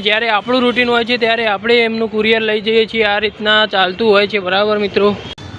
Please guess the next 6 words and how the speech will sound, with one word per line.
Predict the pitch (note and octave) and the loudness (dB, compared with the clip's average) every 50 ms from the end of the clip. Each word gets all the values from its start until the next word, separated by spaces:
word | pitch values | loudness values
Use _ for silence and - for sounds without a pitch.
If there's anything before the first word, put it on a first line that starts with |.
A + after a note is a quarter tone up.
| - - - - - - - - - - - - | -16 -16 -18 -18 -18 -18 -18 -18 -16 -16 -10 -8
તો | B3+ B3+ A#3 | -6 -6 -4
ભાઈ, | A#3+ B3+ C4 B3+ A#3 A3+ | -2 -2 -2 -2 -4 -6
આપણે | A#3 A#3+ B3 B3+ A#3+ A#3+ | -8 -8 -10 -10 -10 -10
totally | G#3+ G#3 G3+ - A#3+ A#3 A#3+ B3 A#3+ A#3 - G#3+ | -12 -12 -12 -12 -12 -8 -6 -6 -6 -6 -6 -8
કામકાજ | G#3 G#3+ G#3+ A3 - A3+ A3+ A3+ G#3 G3+ | -8 -8 -8 -8 -6 -6 -6 -6 -6 -10
બતાવીને | G3+ G3+ - A3 A3 A3 A3 A3 A3 A3 A3 | -14 -12 -10 -8 -8 -8 -8 -10 -10 -10 -10